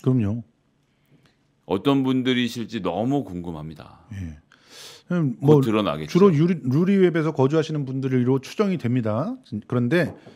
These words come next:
Speaker 1: 어, 이번에 뭐 제대로 임자 만나실 것 같아요.
Speaker 2: 이건
Speaker 1: 이분은
Speaker 2: 단정을 할 수가 없는 게 옛날에 저 손혜원 의원 때도 저희가 이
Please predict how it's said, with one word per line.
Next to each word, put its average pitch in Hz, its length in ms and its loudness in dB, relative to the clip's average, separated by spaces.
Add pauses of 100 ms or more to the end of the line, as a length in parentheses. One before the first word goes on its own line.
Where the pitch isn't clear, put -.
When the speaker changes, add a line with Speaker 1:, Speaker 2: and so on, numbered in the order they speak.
(320)
Speaker 1:
어, 123 320 -4
이번에 151 500 0 (300)
뭐 113 320 -2
제대로 147 260 4
임자 147 500 -2
만나실 120 540 -6
것 - 120 -12
같아요. 113 520 -8 (680)
Speaker 2:
이건 135 220 2
Speaker 1:
이분은 147 120 0
Speaker 2:
단정을 139 380 2
할 147 80 2
수가 143 180 -4
없는 117 140 -2
게 120 80 0
옛날에 117 400 0
저 107 180 0
손혜원 156 380 -2
의원 120 180 -2
때도 104 500 -2
저희가 95 300 -2
이 85 220 -6